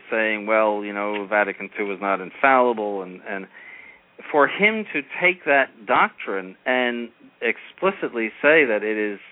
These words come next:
it is, it is particularly binding is, uh, he, that, that is the condition of, of infallible teaching. That if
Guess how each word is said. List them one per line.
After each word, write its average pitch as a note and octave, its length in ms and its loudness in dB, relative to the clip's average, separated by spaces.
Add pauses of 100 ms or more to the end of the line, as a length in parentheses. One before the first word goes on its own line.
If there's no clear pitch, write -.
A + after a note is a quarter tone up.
it G#2+ 120 -4
is, G2 140 -6 (320)
it A2 160 -4
is G2 160 -4
particularly A#2 960 2
binding G#2+ 760 0 (640)
is, C3 420 4
uh, - 920 -14 (100)
he, B2+ 840 -8 (720)
that, D#3+ 240 2
that G#3 180 4
is G3+ 160 -6
the E3+ 80 -4
condition C#3+ 1000 -4 (520)
of, D#3 440 6 (460)
of D3 200 0
infallible D#3 800 0
teaching. C4 400 -6 (1080)
That D3+ 200 6
if G3 180 2